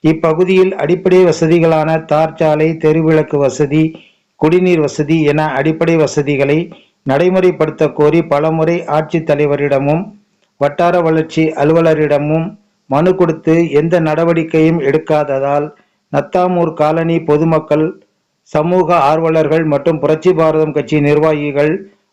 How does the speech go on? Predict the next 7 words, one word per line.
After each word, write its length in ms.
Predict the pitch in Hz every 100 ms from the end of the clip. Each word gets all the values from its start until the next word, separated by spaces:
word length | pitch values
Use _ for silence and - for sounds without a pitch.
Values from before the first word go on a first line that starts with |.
| 143
உளுந்தூர்பேட்டை 960 | 160 190 196 190 175 165 170 165 170 _ _ _ _ _ _ _ -
திருக்கோவிலூர் 680 | 180 202 196 180 175 170 165
செல்லும் 440 | - 160 160 156
சாலையில் 760 | - 151 156 156 156 170 185 - _ -
மறியல் 360 | 143 175 196 190
போராட்டத்தில் 600 | 160 165 160 160 156 160
ஈடுபட்டனர். 840 | 165 151 165 156 151 143 135 117